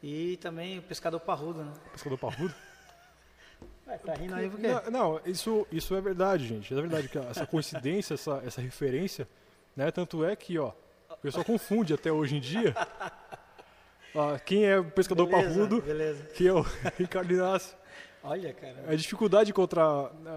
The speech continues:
Speaker 2: a, a foto do personagem de camisa, né? O Léo foi cuidadoso e colocou uma camisa no, no, no Mar-, Marcos Pasquim. E, cara, não dá pra você, você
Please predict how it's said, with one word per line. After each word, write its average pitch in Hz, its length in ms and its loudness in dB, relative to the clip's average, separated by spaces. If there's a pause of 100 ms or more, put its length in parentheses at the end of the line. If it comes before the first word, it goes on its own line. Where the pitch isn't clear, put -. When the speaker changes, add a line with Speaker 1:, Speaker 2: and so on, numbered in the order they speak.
(140)
Speaker 2:
a, 156 80 -4
a 143 40 -2
foto 160 280 2
do 151 80 2
personagem 139 580 -2
de 135 60 -6
camisa, 147 480 0
né? 147 120 0
O 147 80 2
Léo 143 220 4
foi 165 340 4 (200)
cuidadoso 139 560 4
e 123 40 -4
colocou 127 360 -4
uma 123 100 -2
camisa 120 440 2
no, 113 180 -4 (320)
no, 113 240 -10
no 117 140 -6
Mar-, 120 180 -4
Marcos 123 280 -6
Pasquim. 139 500 -6 (680)
E, 160 400 0
cara, 139 360 2
não 170 180 0
dá 156 160 6
pra - 100 -8
você, 131 300 2 (320)
você 180 240 2